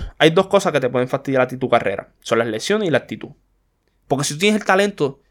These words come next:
¿sabes? No hay break, no hay break. Pero las lesiones te pueden, pues, te pueden tronchar. Igual que,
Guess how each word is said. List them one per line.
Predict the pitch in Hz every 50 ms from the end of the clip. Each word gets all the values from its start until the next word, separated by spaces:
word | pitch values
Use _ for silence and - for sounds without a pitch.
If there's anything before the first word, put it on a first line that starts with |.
| _ _ _ _ _ _ _
¿sabes? | - - 151 123 107 - -
No | 139 143
hay | 147
break, | 143 131 123 107 - - _ _ _ -
no | 143 139
hay |
break. | 131 120 - - - _
Pero | - 135 131 127
las | 123 123 135
lesiones | 127 117 - - - 196 208 196
te | - 131 127
pueden, | - 117 123 156 - - _ -
pues, | - 392 415 _
te | - -
pueden | 147 - - 73 82 - -
tronchar. | - 180 165 147 147 - 143 117 107 104 - _ _ _ _ _ _ _ _ _ _ _ _
Igual | - - 147 143 131 120 123 127 143 139
que, | - 165 165 165 170 170 170 165 165 165 160 156 147 - - _